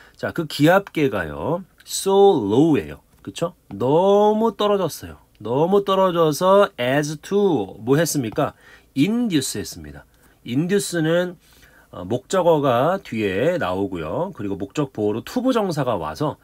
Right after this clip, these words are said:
그래서 오형식 구조로 목적어 다음에 to 부정사 형태로 쓰여요. 얘가 요구하도록 뭐 설득하다, 권유하다. 뭐 그 정도가 되겠죠. 자, 이 기압계가 너무 낮아져서, 낮게 떨어져서 그래서 선장이죠. 캡틴이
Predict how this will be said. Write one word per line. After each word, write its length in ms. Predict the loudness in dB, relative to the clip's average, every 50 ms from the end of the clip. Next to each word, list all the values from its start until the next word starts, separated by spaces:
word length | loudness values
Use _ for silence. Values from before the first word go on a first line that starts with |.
| _ -20 -20 -20 _
그래서 360 | -14 -8 -4 -2 -2 -2 -2 -4
오형식 760 | -6 -6 -2 -2 0 0 -2 -2 -6 -8 -10 -12 -12 _ -16
구조로 400 | -12 -8 -6 -4 -2 -2 -4 -4
목적어 420 | -6 -10 -10 -8 -8 -6 -4 -4
다음에 300 | -6 -6 -8 -8 -10 -12
to 240 | -14 -14 -12 -8 -4
부정사 480 | -4 -2 -2 -2 -2 -2 -4 -4 -6
형태로 320 | -6 -8 -8 -8 -8 -8 -10
쓰여요. 420 | -8 -8 -8 -8 -8 -8 -10 -14 -18 _ -20 -20 _ -8
얘가 400 | -6 -4 -2 0 0 2 2 2
요구하도록 760 | 0 -2 0 -2 -2 -2 -4 -4 -4 0 2 0 0 0 _ _ _ _ _ _ _ _ _ _
뭐 240 | -14 -12 -12 -12 -8
설득하다, 680 | -6 -6 -4 -2 -4 -4 -4 -4 -4 -2 0 0 -2
권유하다. 540 | -2 -4 -6 -4 -4 -4 -6 -8 -10 -14 -14
뭐 360 | -18 -20 _ _ _ -20 -16
그 100 | -12 -10
정도가 300 | -8 -6 -6 -6 -6 -6
되겠죠. 500 | -8 -10 -10 -12 -10 -6 -4 -4 -4 -4 -8 _ _ _ _ -20 _ _ -20 -20 -20 -20 _ _
자, 220 | -4 -2 -2 0 0
이 220 | -2 -2 -2 -4
기압계가 640 | -2 0 2 4 4 2 2 -2 -2 0 0 2 2
너무 360 | 2 2 2 2 2 0 0
낮아져서, 960 | 0 -2 -2 -2 -2 -2 -2 -2 -4 -8 -8 -10 -10 -10 -8 -8 -10 -12 -14 -14
낮게 380 | -12 -10 -10 -10 -8 -10 -8 -4
떨어져서 720 | -2 -2 -2 -2 -2 -4 -6 -4 -4 -2 -2 -4 -6 -8
그래서 680 | -6 -2 0 2 2 2 2 2 4 4 4 4 2 0
선장이죠. 760 | -2 -6 -6 -4 -2 0 2 2 2 2 2 0 -4 -4 -6 -8
캡틴이 760 | -12 -12 -12 -12 -10 -6 -6 -4 -4 -2 -4 -4 -6 -6 -8